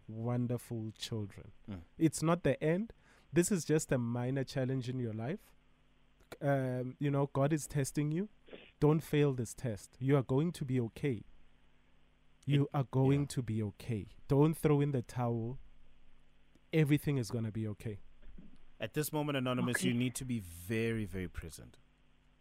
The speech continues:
Speaker 2: It requires you to be very, very present. It requires you to make sober decisions. The fact that your kids are already shiring each other, Anonymous, it, it's already a bad look. And let me tell you this, the fact that back of your mind,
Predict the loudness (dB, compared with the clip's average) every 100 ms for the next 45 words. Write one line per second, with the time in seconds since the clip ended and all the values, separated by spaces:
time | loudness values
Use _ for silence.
0 | _ _ _ _ _ _ _ _ _ -10
1 | -8 -8 -2 -2 0 -2 -4 -4 -6 -2
2 | -2 -2 -2 -4 -4 -6 -6 -8 -12 _
3 | _ _ _ -10 -8 -6 -4 -2 -2 -4
4 | -4 -4 -4 -4 -4 -2 -2 -2 -4 -6
5 | -4 -6 -6 -10 -16 -20 -20 -20 -20 -20
6 | -20 -20 -20 -20 -20 -20 -18 -12 -6 -6
7 | -6 -6 -4 -2 -2 0 0 0 -2 -2
8 | -2 -2 -4 -4 -4 -4 -4 -4 -4 -6
9 | -6 -10 -10 -10 -6 -2 -2 -2 -4 -6
10 | -14 -20 -20 -10 -6 -2 -4 -4 -10 -10
11 | -16 -20 _ _ _ _ _ _ _ _
12 | _ -4 0 0 0 0 0 0 -2 -2
13 | -6 -6 -6 -4 -6 -4 -6 0 0 0
14 | -4 -4 -2 0 0 -2 -4 -6